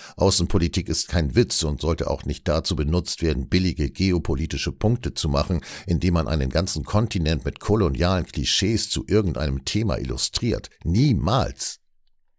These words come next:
Selbst die meist staatstragend berichtende deutsche Presseagentur D P A sah sich gezwungen zu titeln, "Tweet des Auswärtigen Amtes mündet in diplomatischem Fiasko."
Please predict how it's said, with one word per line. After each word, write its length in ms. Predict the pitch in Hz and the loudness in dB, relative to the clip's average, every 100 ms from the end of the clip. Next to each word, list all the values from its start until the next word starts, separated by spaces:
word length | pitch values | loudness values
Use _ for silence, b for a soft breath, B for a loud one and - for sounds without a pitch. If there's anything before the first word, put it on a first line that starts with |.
| _ _ _ _ _ _ _ | _ _ _ _ _ _ _
Selbst 420 | 98 135 - - | 4 6 6 2
die 140 | 110 101 | 4 4
meist 440 | 113 113 95 - | 6 6 4 0
staatstragend 920 | - - 98 104 - - 95 95 85 | 0 0 0 0 -2 2 4 4 2
berichtende 500 | - 82 98 - 85 | -2 -2 -2 -2 -2
deutsche 360 | 76 80 - 71 | 2 0 0 -6
Presseagentur 920 | - 131 - 71 78 82 - 85 78 | -2 -2 2 0 0 -2 0 0 0
D 180 | - 78 | 0 -2
P 220 | 98 80 | -2 0
A 200 | 95 87 | 0 0
sah 240 | 82 110 | 2 2
sich 200 | 104 113 | 2 0
gezwungen 520 | - - - 101 123 | 0 -2 0 0 0
zu 220 | 127 - 95 | -2 0 -2
titeln, 640 | - 113 120 123 127 - _ _ | 0 -2 0 0 -2 -8 _ _
"Tweet 340 | - 117 113 - | 2 2 2 0
des 160 | 78 | -2
Auswärtigen 560 | - 87 - 87 80 78 | 0 -2 2 0 0 -2
Amtes 460 | 78 85 101 - | -2 0 0 2
mündet 380 | 85 92 95 95 | 2 2 2 -2
in 160 | 90 98 | -2 -2
diplomatischem 760 | 101 - 95 64 - - 76 | -2 -2 0 0 -2 -6 -6
Fiasko." 640 | - - - - - - | -4 -6 -2 -4 -4 -8